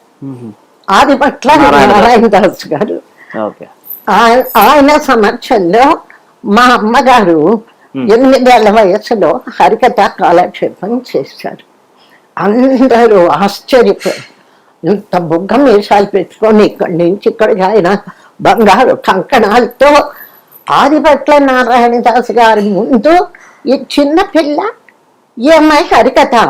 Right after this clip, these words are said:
Speaker 2: అనుకున్నారు.
Speaker 1: Hmm.
Speaker 2: అంత ధైర్యంగా ఆయన ముందు హరికథ చెప్పి,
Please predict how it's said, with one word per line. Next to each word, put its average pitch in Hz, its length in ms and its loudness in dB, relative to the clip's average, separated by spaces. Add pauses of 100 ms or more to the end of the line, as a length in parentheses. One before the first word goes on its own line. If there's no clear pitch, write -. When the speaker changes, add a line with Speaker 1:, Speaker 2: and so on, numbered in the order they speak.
(240)
Speaker 2:
అనుకున్నారు. 208 720 -4 (360)
Speaker 1:
Hmm. 131 120 -8
Speaker 2:
అంత 233 500 -4
ధైర్యంగా 202 1080 0 (420)
ఆయన 220 300 2
ముందు 214 380 -2 (100)
హరికథ 247 480 -2 (200)
చెప్పి, 180 580 -2